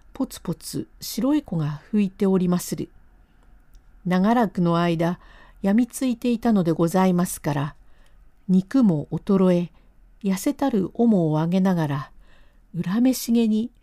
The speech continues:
七大夫の顔をじろりと見て、お奉行に向かい、「まことに何故の縄目でございますることや、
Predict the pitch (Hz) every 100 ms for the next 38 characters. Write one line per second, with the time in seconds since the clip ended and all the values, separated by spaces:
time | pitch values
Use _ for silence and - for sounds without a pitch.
0 | - _ - - 254 285 240 175 151 147
1 | - 160 156 156 160 143 185 247 277 -
2 | 160 160 156 143 147 - _ - - -
3 | - - 175 165 208 202 202 190 185 180
4 | - 180 175 170 - - - - - -
5 | - - - - - - - - 202 190
6 | 214 196 202 190 185 - - - - -
7 | 202 196 214 247 254 254 240 233 226 233
8 | 240 233 233 233 233 220 240 233 226 -
9 | 208 208 202 - 208 185 170